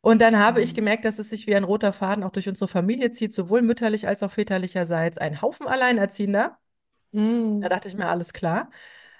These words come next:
Speaker 1: Und ich war aber sehr erschrocken, dass nachdem meine Mutter Alleinerziehende war, da haben sie den Klassiker gemacht mit, wir, wir, wir warten, bis die Kinder älter sind. Deswegen habe ich eine sehr lieblose F-, Familie gehabt, also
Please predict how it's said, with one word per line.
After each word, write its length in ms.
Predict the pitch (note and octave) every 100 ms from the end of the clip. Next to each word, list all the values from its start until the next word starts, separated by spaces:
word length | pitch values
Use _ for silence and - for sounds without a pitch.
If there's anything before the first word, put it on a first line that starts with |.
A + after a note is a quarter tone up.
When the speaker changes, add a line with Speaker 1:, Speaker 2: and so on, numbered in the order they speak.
| _
Speaker 1:
Und 340 | - G#3 G#3 -
ich 140 | G3+
war 80 | G#3+
aber 160 | A#3 A3+
sehr 140 | A3+
erschrocken, 460 | A3+ A3+ A3+ A#3+ A#3+
dass 260 | G#3 G3+ -
nachdem 1400 | F#3+ G3 G#3 G3 - _ _ G3 G3+ G#3 G#3 G#3 G#3 - _
meine 200 | F#3+ F#3+
Mutter 260 | G#3 A#3+
Alleinerziehende 720 | A3 G#3 G#3 G3+ - G#3 G3 F3+
war, 220 | F3+ F#3+
da 120 | F3+
haben 140 | E3+ F#3+
sie 100 | F3+
den 140 | E3+
Klassiker 460 | G#3 G#3 A3 G#3 F#3
gemacht 360 | F3+ F3+ -
mit, 160 | E3+ E3+
wir, 160 | E3 D3
wir, 120 | D#3
wir 220 | D#3 E3
warten, 260 | D#3+ F3 F3
bis 120 | E3
die 100 | -
Kinder 300 | - F3 D#3+
älter 300 | E3+ G#3 G3
sind. 180 | F3+ F#3
Deswegen 300 | F3 E3 E3
habe 120 | E3
ich 100 | E3
eine 240 | D#3 D#3+ D3
sehr 160 | D#3
lieblose 680 | D3+ - - G3 G#3 F#3+ F#3
F-, 240 | F#3 - _ _
Familie 680 | - E3+ G3+ A3 G#3 G#3+ G#3+
gehabt, 400 | G3 A3 A3+ -
also 460 | E3 D#3+ D#3+ D#3+